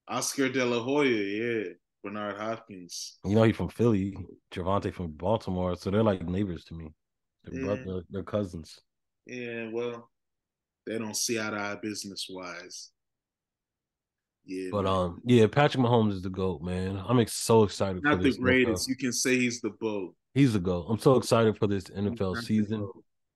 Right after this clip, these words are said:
Speaker 2: Can't wait. And I can't wait to go through this Baltimore game. I'm gonna have my Lamar Jackson. I'm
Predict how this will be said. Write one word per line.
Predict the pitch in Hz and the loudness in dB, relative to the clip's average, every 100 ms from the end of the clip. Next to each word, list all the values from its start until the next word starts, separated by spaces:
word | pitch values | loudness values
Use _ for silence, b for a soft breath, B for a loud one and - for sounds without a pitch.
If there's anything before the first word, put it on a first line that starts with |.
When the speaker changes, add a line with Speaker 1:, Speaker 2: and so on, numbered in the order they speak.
| _ _ _ _ - | _ _ _ _ -6
Speaker 2:
Can't | 104 85 78 | -4 -4 2
wait. | 113 131 123 - - _ _ _ _ _ _ _ _ _ - | 6 8 6 2 -12 _ _ _ _ _ _ _ _ _ -4
And | 107 | 0
I | 104 | 2
can't | 101 104 | 4 4
wait | 101 | 4
to | 98 | 2
go | 98 | 0
through | 85 92 | 0 -4
this | |
Baltimore | 85 95 92 95 92 | 2 2 2 -2 -2
game. | 87 90 92 | -2 0 0
I'm | 90 | 0
gonna | 92 | 0
have | 90 | -2
my | 87 | -2
Lamar | 87 90 90 | -2 -2 -2
Jackson. | 82 98 92 - | -2 -4 -4 -4
I'm | 87 | -8